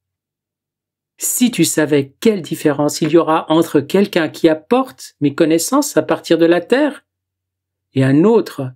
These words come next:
qui va les acquérir une fois arrivé au ciel. Les premiers les posséderont comme leur propre dot. Et on verra en eux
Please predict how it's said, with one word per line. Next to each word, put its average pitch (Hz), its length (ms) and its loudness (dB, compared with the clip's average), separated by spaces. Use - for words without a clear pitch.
qui 151 140 0
va 143 120 2
les 139 240 0
acquérir 180 640 -2
une 151 140 2
fois 151 440 -2
arrivé 160 480 0
au 185 100 0
ciel. 226 560 -6
Les 160 140 4
premiers 247 640 0
les 180 140 2
posséderont 240 800 2
comme 208 240 0
leur 180 260 0
propre 240 640 -2
dot. 143 600 -4
Et 170 100 6
on 202 100 2
verra 226 320 0
en 196 200 2
eux 240 320 2